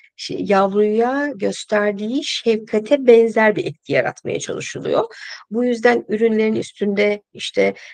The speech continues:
hani Friends ya da Multicat vesaire gibi ibareler görebilirsiniz. İşte bunun nedeni aslında, e, budur. Ama tabii tek başına hani her zaman F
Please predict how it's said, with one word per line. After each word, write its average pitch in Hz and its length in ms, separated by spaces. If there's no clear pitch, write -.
hani 185 180
Friends 202 640
ya 185 160
da 185 120
Multicat 185 640
vesaire 175 440
gibi 170 220
ibareler 165 560
görebilirsiniz. 170 880
İşte 208 200
bunun 226 280
nedeni 202 300
aslında, 185 600
e, 165 380
budur. 190 520
Ama 226 260
tabii 220 260
tek 240 240
başına 214 560
hani 214 140
her 208 180
zaman 196 240
F 190 140